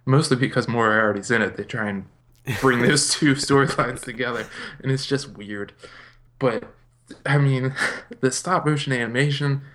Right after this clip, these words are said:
Speaker 1: claymation, whatever it is, is just awful.
Speaker 2: I think it was ba-, probably bad even for
Speaker 1: Yeah, it
Speaker 2: when this came out.
Speaker 1: Oh, man. It just sticks out.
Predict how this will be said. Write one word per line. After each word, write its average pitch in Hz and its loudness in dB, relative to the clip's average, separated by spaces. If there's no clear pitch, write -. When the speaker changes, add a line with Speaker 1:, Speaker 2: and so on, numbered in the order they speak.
Speaker 1:
claymation, 135 2
whatever 131 2
it 127 2
is, 131 2
is 127 -4
just 113 -4
awful. 101 -6
Speaker 2:
I 160 -4
think 196 -4
it 123 0
was 107 -4
ba-, 101 -6
probably 101 -6
bad 92 -8
even 95 -10
for 92 -10
Speaker 1:
Yeah, 107 2
it 147 2
Speaker 2:
when 104 -2
this 98 -6
came 87 -8
out. 90 -8
Speaker 1:
Oh, 113 2
man. 104 -6
It 120 -2
just 101 -6
sticks - -4
out. 98 -2